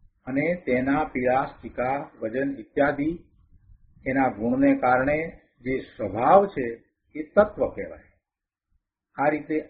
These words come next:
આત્મા ત્રિકાળી ધ્રુવ દ્રવ્ય તે અર્થ છે અને જ્ઞાન, આનંદ, સ્વચ્છતા, પ્રભુતા ઇત્યાદિ ગુણ સ્વભાવ તે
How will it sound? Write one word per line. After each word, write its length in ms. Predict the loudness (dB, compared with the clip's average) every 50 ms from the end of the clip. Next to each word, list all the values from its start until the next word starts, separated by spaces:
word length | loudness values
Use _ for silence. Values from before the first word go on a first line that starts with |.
| -10 -6
આત્મા 540 | -6 -6 -6 -8 -8 -6 -4 -2 -2 -2 -2 -4 -8 -12 -16 -20 -20 _ _
ત્રિકાળી 680 | -16 -12 -4 0 2 4 4 4 2 -2 -6 -10 -14 -16
ધ્રુવ 320 | -14 -8 -6 -4 -4 -4 -4 -6
દ્રવ્ય 460 | -6 -4 -2 -2 -2 0 2 2 2 2 0 -8 -18 -20 -20 -20 -20 _ _ _ -20 _ _ _ _ _ _ _ _ _ _ -8
તે 120 | -4 -2 -2 -2 -2 -4 -6 -12 _ -2
અર્થ 320 | 2 4 4 4 4 0 -2
છે 240 | -12 -12 -12 -18 -20 -20 _ _ _ _ _ _ _ _ _ _ _ _ _ _ _ _ _ _ _ _ -10
અને 200 | -2 2 2 2 2 0 -4 -8 -14 -20 _ -20 _ -12
જ્ઞાન, 460 | -8 -4 -4 -2 0 2 2 2 0 -2
આનંદ, 500 | -8 -10 -6 -6 -4 -4 -2 -4 -4 -4 -4
સ્વચ્છતા, 840 | -6 -6 -8 -10 -6 -6 -6 -6 -8 -12 -6 -4 -2 0 0 -2
પ્રભુતા 640 | -4 -4 -6 -6 -6 -4 -6 -4 -2 0 2 2 0 0 -6 -12 _ _ _ _ _ _ _ _ _ _ -20
ઇત્યાદિ 500 | -20 -20 _ -4 -2 0 0 0 0 -2 -4
ગુણ 440 | -4 -6 -6 -2 0 0 0 0 -4
સ્વભાવ 560 | -6 -6 -6 -6 -4 -2 0 2 2 2 2 0 -4 -10 -18 _ _ _ _ _ _ _ _ _ _ _ _ _ _ _ _ _ _ _ _ _ _ _
તે 120 | -6 -4